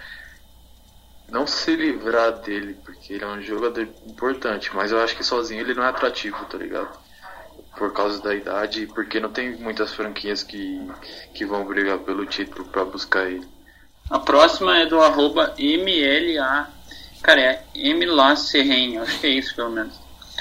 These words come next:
Speaker 2: Se vocês pudessem voltar no tempo e recuperar o J J Redick, vocês fariam ou acham que o time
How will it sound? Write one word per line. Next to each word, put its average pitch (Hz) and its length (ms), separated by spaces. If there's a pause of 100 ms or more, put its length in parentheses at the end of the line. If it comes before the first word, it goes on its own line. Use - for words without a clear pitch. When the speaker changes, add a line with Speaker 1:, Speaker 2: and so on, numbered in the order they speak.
(400)
Speaker 2:
Se - 200
vocês 185 380
pudessem 147 480
voltar 151 440
no 175 140
tempo 151 400
e 156 40
recuperar 147 500
o 151 80
J 143 160
J 139 100
Redick, 123 480 (640)
vocês 143 300
fariam 160 640
ou 151 240
acham 151 300
que 165 100
o 151 60
time 156 440